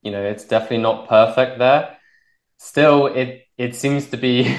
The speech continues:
<laughs> somewhat safer than crypto gambling. Um, but I think that, you know, it, we should really try and raise standards as much as we can across the board.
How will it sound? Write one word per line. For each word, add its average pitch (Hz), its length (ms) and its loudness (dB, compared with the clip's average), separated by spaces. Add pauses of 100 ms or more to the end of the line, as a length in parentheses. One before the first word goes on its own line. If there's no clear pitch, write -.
<laughs> - 120 -20
somewhat 156 560 2
safer 123 580 -2
than 117 220 -8
crypto 147 440 -4
gambling. 156 640 0 (420)
Um, 113 540 -4
but 113 140 0
I 117 180 2
think 117 400 -6
that, 107 520 -2
you 110 100 -8
know, 104 640 -6
it, 90 280 -20 (540)
we 113 80 -12
should 117 180 -10
really 113 280 -4
try 110 300 -2
and 107 160 -6
raise 110 260 -2
standards 107 360 -6
as 98 120 -16
much 104 280 -6
as - 160 -20
we 104 140 -14
can 101 680 -10
across - 460 -4
the 113 80 -10
board. 123 440 0